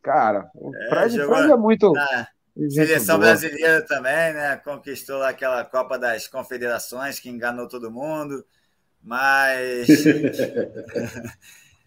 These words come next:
Speaker 2: mas é isso, Dom Fredon. Dom Fredon é, é, é histórico aí, tá na história do nosso futebol brasileiro.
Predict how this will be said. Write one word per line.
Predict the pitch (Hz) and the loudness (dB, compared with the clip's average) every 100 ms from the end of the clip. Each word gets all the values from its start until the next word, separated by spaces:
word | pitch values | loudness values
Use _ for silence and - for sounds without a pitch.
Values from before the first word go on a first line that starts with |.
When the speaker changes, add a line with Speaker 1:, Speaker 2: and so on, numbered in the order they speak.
| _ | _
Speaker 2:
mas | 110 123 156 | -10 -4 -2
é | 208 208 190 | 4 6 4
isso, | - 151 123 | 2 -6 -4
Dom | 120 156 | -2 -2
Fredon. | 160 190 175 160 165 147 | 2 2 4 2 2 0
Dom | 143 | -6
Fredon | 147 151 139 | -4 -4 0
é, | 151 175 170 151 135 131 | 0 2 4 2 0 -2
é, | 127 123 117 120 | -2 0 -2 -2
é | |
histórico | 127 - 143 143 156 - | -4 -6 0 0 0 0
aí, | 131 123 143 | -2 -2 -2
tá | 131 135 | 0 0
na | 143 | 0
história | 139 - 135 143 147 | -4 -4 2 2 2
do | |
nosso | 147 147 - | 0 -2 -2
futebol | 156 - 135 139 139 | -8 -10 0 0 2
brasileiro. | 139 131 131 127 139 151 | 2 0 -6 -4 -4 -4